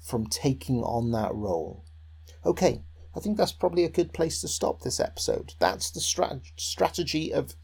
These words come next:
preeminence. I hope you enjoyed this idea, and I,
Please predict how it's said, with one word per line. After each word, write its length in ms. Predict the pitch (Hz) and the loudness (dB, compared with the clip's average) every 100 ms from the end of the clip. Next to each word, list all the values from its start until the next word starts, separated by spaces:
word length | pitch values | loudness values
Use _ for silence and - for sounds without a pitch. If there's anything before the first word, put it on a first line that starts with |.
| - - - | -20 -20 -14
preeminence. 1200 | - 147 147 - 131 107 - - - - - - - - - - - | -2 0 2 2 2 0 -2 -8 -6 -6 -6 -12 -18 -20 -20 -20 -6
I 720 | 123 135 131 135 135 135 127 131 - - - - - - | 2 4 6 6 4 4 0 -4 -14 -20 -20 -20 -20 -20
hope 360 | - 190 190 - | 2 4 4 -2
you 240 | 208 214 | -2 -2
enjoyed 640 | - 175 - 190 220 160 - | 0 0 4 6 6 2 -4
this 300 | 110 107 - | -4 -4 0
idea, 460 | 120 113 113 107 | 2 2 0 2
and 100 | 95 | 2
I, 100 | 104 | 0